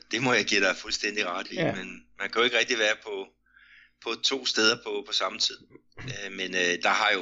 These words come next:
Speaker 1: været sindssygt mange kampe, og, øh, og du har jo f-, fulgt det hele nærmest til, til dørs, øh, fra, fra hjemme, øh, hjemmefronten.
Speaker 2: Det kan du tro, jeg har. Og, øh, da du så kom hjem i sidste uge, der havde vi så lidt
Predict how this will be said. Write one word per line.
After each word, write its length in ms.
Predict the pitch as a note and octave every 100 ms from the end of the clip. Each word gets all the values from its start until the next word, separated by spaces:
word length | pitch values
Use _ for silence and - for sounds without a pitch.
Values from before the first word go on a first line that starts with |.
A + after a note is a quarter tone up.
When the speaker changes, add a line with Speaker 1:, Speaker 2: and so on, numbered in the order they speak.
| F2+
Speaker 1:
været 220 | F2 F2+
sindssygt 720 | - - - B2+ - - F#2+
mange 240 | F2+ D#2+ E2+
kampe, 320 | E2+ C#2+ - _ _ - - - _ _
og, 400 | E2 E2 E2 D#2
øh, 220 | D#2 D2+ D2 - -
og 140 | D#2 E2
du 120 | G#2+
har 100 | A2
jo 140 | F#2
f-, 220 | E2 - - - - -
fulgt 220 | F#2+ E2
det 120 | F#2
hele 260 | F2+ G2 G#2
nærmest 320 | F#2 G#2 -
til, 240 | F#2+ F2+
til 180 | - F#2
dørs, 440 | F2+ F#2 - - - _ F#2+
øh, 160 | G2 F#2+
fra, 340 | - F2+ F2 - - - - - -
fra 100 | G#2+
hjemme, 260 | G2 G2 A2 A2+ _ G#2+
øh, 340 | G#2 G2+ F#2+
hjemmefronten. 580 | F#2+ G2 G#2+ A2+ - _ _ _ _ -
Speaker 2:
Det 140 | D3
kan 100 | E3
du 60 | C3+
tro, 200 | E3 C#3+
jeg 100 | B2
har. 280 | C#3+ C3+
Og, 400 | - B2+ C3 B2+
øh, 160 | A#2+ -
da 100 | C3 G2
du 80 | C3+
så 140 | C3 F3
kom 180 | D#3
hjem 160 | E3 E3
i 40 |
sidste 340 | C3 F3 E3+ D#3
uge, 200 | D3 D#3
der 100 | D3+
havde 160 | D#3+
vi 80 | D3
så 120 | C#3
lidt 200 | D3+ D3+